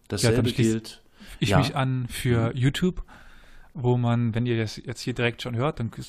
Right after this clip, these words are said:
Speaker 2: müsst ihr ja nur runterscrollen und da gibt es dann Kommentare.
Speaker 1: Tja, stimmt.
Speaker 2: Ja,
Speaker 1: Richtig, genau.
Speaker 2: schnell gemacht.
Speaker 1: Genau, bei Twitter geht es natürlich auch. Twitter und dort, ähm, Twitter, äh,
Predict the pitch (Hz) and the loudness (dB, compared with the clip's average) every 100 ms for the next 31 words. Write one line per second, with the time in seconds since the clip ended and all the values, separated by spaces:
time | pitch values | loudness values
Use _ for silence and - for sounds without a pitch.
0 | - 127 113 117 120 117 117 139 190 180 | -4 -2 0 2 2 2 2 2 2 0
1 | - 180 175 175 156 135 123 120 - 113 | 0 -2 0 -2 -4 -6 -4 -4 -4 -6
2 | - 113 113 113 110 - 113 139 170 - | -6 -6 -2 6 8 8 4 2 0 -4
3 | - - - - - 92 76 101 98 - | -14 -20 -16 -12 -6 -6 -6 -8 -8 -8
4 | 98 104 - - - - - 117 110 113 | -8 -10 -16 -18 -20 -20 -10 -6 -2 -2
5 | 139 98 139 - 107 101 80 120 120 127 | -2 -4 -4 -2 0 0 0 -2 0 -2
6 | 135 - - - - - 113 113 87 101 | -4 -10 -20 -20 -20 -4 2 4 4 2
7 | - 139 156 113 110 117 - 98 - - | 0 0 0 0 -2 -2 -2 -4 -4 -4
8 | - - - 139 151 147 151 - 113 104 | -4 -4 -4 2 2 2 -2 -4 -6 -2
9 | 120 120 - - - 107 101 104 104 101 | -4 -4 -10 -12 -6 -2 -2 -2 -4 -6
10 | - - - 107 - - 110 101 101 98 | -14 -20 -14 -12 -10 -8 -6 -4 -4 -4
11 | 98 - 98 95 95 | -4 -6 -6 -6 -6